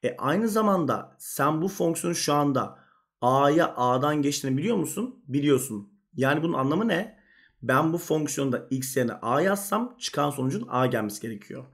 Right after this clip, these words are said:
Hemen bu fonksiyonda x gördüğüm her yere a'yı koyarsam soldan bir bölü iki çarpı a geldi ve çıkan sonuçta a gelmiş oldu.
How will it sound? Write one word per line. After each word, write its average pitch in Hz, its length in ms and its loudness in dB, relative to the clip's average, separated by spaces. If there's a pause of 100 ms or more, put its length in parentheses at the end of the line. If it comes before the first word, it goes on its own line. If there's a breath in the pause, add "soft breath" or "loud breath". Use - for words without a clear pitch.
(520 soft breath)
Hemen 208 600 0
bu 131 240 -2
fonksiyonda 139 960 -2
x 185 320 -4
gördüğüm 139 480 2
her 139 260 0
yere 117 420 0
a'yı 110 380 -2
koyarsam 185 720 0 (480 soft breath)
soldan 156 800 2
bir 165 220 0
bölü 160 180 4
iki - 140 -8
çarpı - 420 -2
a 113 200 0
geldi 175 580 0 (260)
ve 117 140 -4
çıkan 165 300 -2
sonuçta 156 720 -4
a 143 200 4
gelmiş 135 440 -2
oldu. 110 440 -4